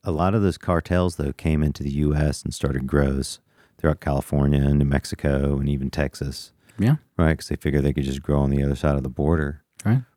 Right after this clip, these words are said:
Speaker 1: Right, it changes the appearance of it a little bit.
Speaker 2: Yeah, but there's, those
Speaker 1: Right.
Speaker 2: guys are s-, the guys who camp out at those illegal
Speaker 1: Yeah, right.
Speaker 2: grows in the national
Speaker 1: Yeah,
Speaker 2: forest.
Speaker 1: totally.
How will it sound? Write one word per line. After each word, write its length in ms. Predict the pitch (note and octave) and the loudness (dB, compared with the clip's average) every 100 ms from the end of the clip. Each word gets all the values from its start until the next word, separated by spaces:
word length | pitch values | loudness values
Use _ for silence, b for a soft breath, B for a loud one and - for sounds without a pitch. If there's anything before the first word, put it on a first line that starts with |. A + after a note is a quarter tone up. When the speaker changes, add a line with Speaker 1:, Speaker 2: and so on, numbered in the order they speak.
| - | -2
Speaker 1:
Right, 140 | D#2+ C#2 | 0 0
it 80 | |
changes 320 | - D#2 D2+ C#2 | 0 0 0 -2
the 80 | |
appearance 460 | C2+ - D#2 D2 - | -4 -2 0 0 -2
of 140 | C#2 | -4
it 60 | C#2 | -4
a 40 | C2+ | -2
little 180 | C#2+ | -2
bit. 340 | C2+ C#2+ C#2 - _ - | 0 0 0 -4 _ -6
Speaker 2:
Yeah, 140 | G2+ A#2+ | -2 -2
but 160 | F2 | 0
there's, 200 | F#2+ F#2 | 0 -2
those 300 | - F#2+ A2 | 0 2 2
Speaker 1:
Right. 60 | C#2 | 2
Speaker 2:
guys 260 | G2 A#2 E2+ | 2 2 0
are 40 | |
s-, 140 | D#2+ - - | -6 -8 -2
the 140 | G2 | 0
guys 260 | F#2 F#2 F#2+ | 2 0 0
who 100 | F#2+ | -4
camp 320 | - F2+ F2+ | -2 -2 0
out 280 | F2+ A2 - | 0 0 -4
at 120 | - | -8
those 180 | - F2 | -2 -2
illegal 300 | E2+ E2+ F2 F#2 | 0 0 2 2
Speaker 1:
Yeah, 40 | |
right. 60 | D2 | 4
Speaker 2:
grows 380 | D2+ F#2 G2 | 4 4 2
in 100 | F#2 | 2
the 80 | F2 | 2
national 420 | E2+ F2 - F#2 D#2 | 2 0 -2 0 2
Speaker 1:
Yeah, 120 | D2+ | 4
Speaker 2:
forest. 380 | F2 A2+ - - | 4 2 -2 -2
Speaker 1:
totally. 440 | D2+ D2 C#2+ | 2 2 2